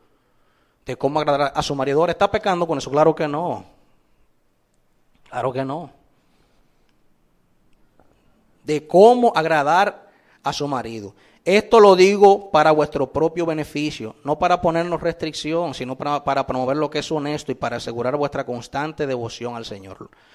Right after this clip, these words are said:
Lo que se establece aquí, mis hermanos, es que nosotros estamos en el mundo y hacemos cosas del mundo, pero que estas cosas no son pecaminosas.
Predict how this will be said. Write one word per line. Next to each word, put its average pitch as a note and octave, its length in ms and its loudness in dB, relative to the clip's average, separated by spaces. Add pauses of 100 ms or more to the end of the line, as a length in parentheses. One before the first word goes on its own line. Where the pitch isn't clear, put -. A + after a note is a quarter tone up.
(280)
Lo C3 80 -6
que D3 80 -6
se E3+ 60 -4
establece D#3+ 360 0
aquí, F#3+ 240 -6
mis E3 140 -8
hermanos, C3 420 -8
es A2 240 -16 (640)
que B2 480 -10 (1600)
nosotros C#3+ 880 -4 (360)
estamos F#3 400 -2
en F#3 80 0
el F3 80 0
mundo C3+ 500 -4 (300)
y B2 100 -8
hacemos D3+ 340 -4
cosas D#3 320 -2
del D3+ 120 -2
mundo, C#3 440 -6 (2250)
pero C3+ 260 0
que C#3 540 -4
estas D3 380 -2
cosas D#3+ 400 -2
no C#3 180 -6
son G3 360 -2
pecaminosas. G#2 840 -10